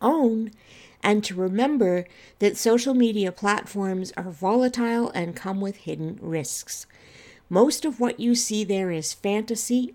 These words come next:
not reality anyway. Which is why you absolutely must stop comparing yourself,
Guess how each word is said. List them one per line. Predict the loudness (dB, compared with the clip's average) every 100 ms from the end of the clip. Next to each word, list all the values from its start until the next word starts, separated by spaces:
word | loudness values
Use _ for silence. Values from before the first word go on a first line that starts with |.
| -8
not | -6 -6 -6
reality | -4 -4 -4 -6 -8 -12 -4
anyway. | -2 0 -2 -6 -10 -18 _ _ _ _ _ _ _ -20 -20 -2
Which | 0 6
is | 6 6
why | 4 4 4 2 0 -4
you | -2 0 0 0
absolutely | 0 0 -2 -4 -4 -2 -4
must | -2 2 2 0 -6
stop | -6 -4 -2 -4 -6
comparing | -8 -8 -4 -2 0 0 -2
yourself, | -4 -4 -2 0 -2 -6